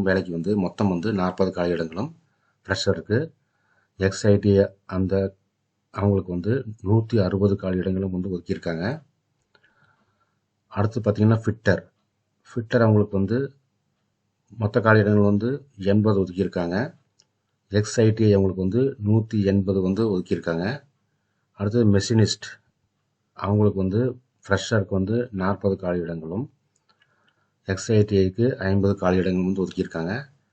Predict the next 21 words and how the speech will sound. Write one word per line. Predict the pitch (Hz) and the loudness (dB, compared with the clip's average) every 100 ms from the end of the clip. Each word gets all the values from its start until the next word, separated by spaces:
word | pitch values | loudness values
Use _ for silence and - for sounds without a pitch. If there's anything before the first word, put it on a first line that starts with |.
| _ _ | _ _
அடுத்தது | 92 98 113 107 | -6 -4 -2 -2
பாத்தீங்கன்னா, | 101 101 117 117 | 0 0 -2 -2
பெயிண்டர். | 101 98 92 87 80 _ _ _ _ _ _ - | 0 0 0 -2 -6 _ _ _ _ _ _ -2
பெயிண்டர் | 104 117 120 | 0 2 2
வேலைக்கு | 110 101 98 | 4 4 2
வந்து | 95 92 117 139 _ _ - | -2 -2 -4 -6 _ _ -8
மொத்தம் | 95 95 110 117 117 - | -8 -6 -4 -4 -6 -14
நாற்பது | 92 90 101 101 92 | -8 -4 -2 -2 -2
காலி | 87 87 | -4 -4
இடங்கள், | 82 80 110 165 _ _ _ _ _ _ _ _ | -6 -6 -6 -8 _ _ _ _ _ _ _ _
எக்ஸ் | 95 98 - | -2 -2 2
ஐ | 107 98 | 2 2
டி | 104 104 _ | 2 0 _
அந்த | - 95 92 | -6 -4 -4
பிரிவுல | - 92 90 | -2 -2 0
வந்து | 85 87 113 139 | -2 -2 -4 -4
ஐம்பது | - 95 95 95 | -4 -2 0 -2
காலி | 92 90 | 0 -2
இடங்கள் | 87 87 | 0 -2
வந்து | 101 87 | -2 -2
ஒதுக்கியிருக்காங்க. | 82 82 85 82 | -8 -10 -8 -6